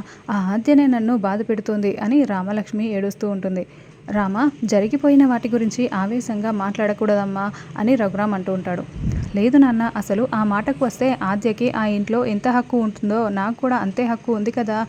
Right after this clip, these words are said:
ఎలా నాన్న మీరు బయటికి వచ్చేస్తారు?" అని రామలక్ష్మి అంటే, "నిజం చెప్పాలంటే ఆ ఆస్తికి అసలైన వారసురాలివి నువ్వే రామా" అని పద్మ చెప్తూ ఉంటుంది. "ఆద్యకి ఎటువంటి హక్కు లేదు" అని పద్మ చెప్పడంతో, "అయినా ఇప్పుడు ఆద్యకి కూడా హక్కు ఉందనుకో,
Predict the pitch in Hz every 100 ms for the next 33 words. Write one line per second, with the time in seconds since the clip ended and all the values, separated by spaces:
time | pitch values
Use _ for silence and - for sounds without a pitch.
0 | - - - - 220 262 277 220 214 214
1 | 220 202 196 220 233 220 214 214 220 208
2 | 220 208 254 214 190 202 208 - 208 190
3 | 269 285 - - - 220 208 247 262 247
4 | - 240 214 202 269 254 - - 226 247
5 | 208 214 294 269 277 202 185 247 269 254
6 | 214 214 233 240 220 208 247 214 202 262
7 | 269 240 220 220 208 247 262 190 196 208
8 | 214 - 202 196 190 - - - - 196
9 | 220 247 254 262 196 254 262 254 226 -
10 | 240 208 214 208 208 254 226 180 202 202
11 | 202 196 190 277 254 - - - 226 220
12 | 233 262 226 - 240 - 180 214 269 277
13 | 247 233 220 208 254 220 220 220 208